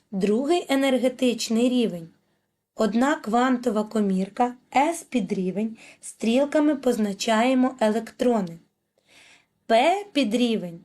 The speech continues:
є три квантові комірки. Електрони розміщуються по два в кожну комірку підрівня.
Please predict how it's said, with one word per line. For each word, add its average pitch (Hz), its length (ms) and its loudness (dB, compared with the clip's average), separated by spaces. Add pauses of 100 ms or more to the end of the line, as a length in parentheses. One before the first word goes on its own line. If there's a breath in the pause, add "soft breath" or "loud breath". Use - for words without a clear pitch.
(100)
є 208 260 0
три 247 500 0
квантові 240 760 0
комірки. 254 640 0 (400)
Електрони 233 720 2
розміщуються 214 1120 -4 (420)
по 233 240 2
два 202 800 0
в - 180 -20
кожну 220 720 0
комірку 220 760 -2
підрівня. 208 840 -4